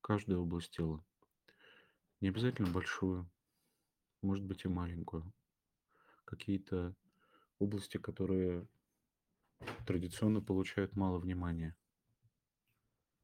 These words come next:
Наблюдайте все ощущения, которые встречаются. Это может быть напряжение.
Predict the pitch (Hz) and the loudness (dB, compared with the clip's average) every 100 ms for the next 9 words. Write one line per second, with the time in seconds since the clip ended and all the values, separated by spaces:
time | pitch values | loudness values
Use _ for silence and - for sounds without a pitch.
0 | _ _ _ _ - _ _ _ _ _ | _ _ _ _ -20 _ _ _ _ _
1 | _ - _ _ _ 101 92 101 110 127 | _ -20 _ _ _ 0 4 6 6 2
2 | - - 104 104 104 - - 95 87 82 | -2 -2 2 2 2 -2 -2 0 0 0
3 | 87 - 82 82 - 85 - 78 73 - | -4 -4 -4 -6 -6 -4 -4 -4 -6 -10
4 | - - _ _ _ _ _ _ _ _ | -16 -20 _ _ _ _ _ _ _ _
5 | _ _ _ _ _ _ _ _ _ _ | _ _ _ _ _ _ _ _ _ _
6 | _ - - - - 90 85 82 92 95 | _ -18 -12 -8 -4 -2 0 0 0 0
7 | 92 92 87 - 101 110 107 90 85 82 | 0 -4 -6 -4 -4 -2 -4 0 -2 -2
8 | 82 | -6